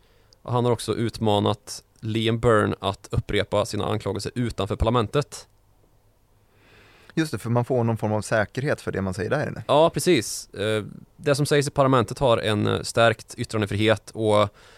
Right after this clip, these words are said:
Speaker 1: personer som yttrar förtal där inne kan inte åtalas, även om det uppenbart är förtal.
Speaker 2: What
Speaker 1: Det kan inte ens
Speaker 2: happens in
Speaker 1: prövas.
Speaker 2: Parliament stays in Parliament.
Speaker 1: Lite så. Och därför vill alltså Fraser Paring att Liam Byrne ska säga samma sak i något annat forum utanför House of Parliament då,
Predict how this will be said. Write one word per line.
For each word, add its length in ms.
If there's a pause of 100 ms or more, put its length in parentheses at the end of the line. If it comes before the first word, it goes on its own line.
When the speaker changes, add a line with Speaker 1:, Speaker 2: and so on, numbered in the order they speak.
(1200)
Speaker 1:
personer 320
som 500 (220)
yttrar 720
förtal 540
där 120
inne 200
kan 200
inte 160
åtalas, 600 (180)
även 240
om 80
det 80
uppenbart 340
är 120
förtal. 360 (180)
Speaker 2:
What 160
Speaker 1:
Det 80
kan 100
inte 80
ens 140
Speaker 2:
happens 160
in 60
Speaker 1:
prövas. 360
Speaker 2:
Parliament 440
stays 420
in 80
Parliament. 360
Speaker 1:
Lite 280
så. 240 (180)
Och 220
därför 280
vill 160
alltså 160
Fraser 220
Paring 300
att 100
Liam 220
Byrne 200
ska 340
säga 320
samma 240
sak 260
i 40
något 300
annat 280
forum 400
utanför 480
House 320
of 60
Parliament 340
då, 140